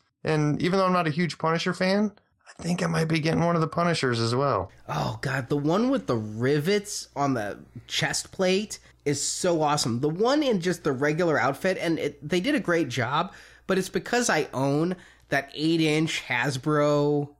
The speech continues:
Speaker 2: cover series. Remember, the, like, all the soft goods Spider-Man kind of figures they did years ago? May-,
Speaker 1: Yeah.
Speaker 2: maybe it was Toy Biz. I thought it was Hasbro. It,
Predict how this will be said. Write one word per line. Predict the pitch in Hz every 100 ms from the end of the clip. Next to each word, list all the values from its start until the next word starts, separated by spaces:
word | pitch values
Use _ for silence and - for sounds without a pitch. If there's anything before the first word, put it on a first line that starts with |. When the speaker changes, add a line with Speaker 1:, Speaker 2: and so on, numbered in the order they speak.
| _
Speaker 2:
cover | - - 156 151 160
series. | 156 - 160 151 147 151 147
Remember, | 156 160 160 156 143 147
the, | 135
like, | 135 135
all | 135
the | 135
soft | 135 - 139 135
goods | - 135 -
Spider-Man | - 123 131 135 139 135 139 139 135 135
kind | - 143
of | 135
figures | 147 135 135 123
they | 135
did | 131 123
years | 123 131 123
ago? | 135 135 135 135 123 -
May-, | - 110
Speaker 1:
Yeah. | 104 98
Speaker 2:
maybe | 147 185 190
it | 160
was | 120 -
Toy | 123 117
Biz. | 120
I | 123
thought | 165 143
it |
was | 117
Hasbro. | 107 117 120 - 147 151 156 - - -
It, | 185 196 156 151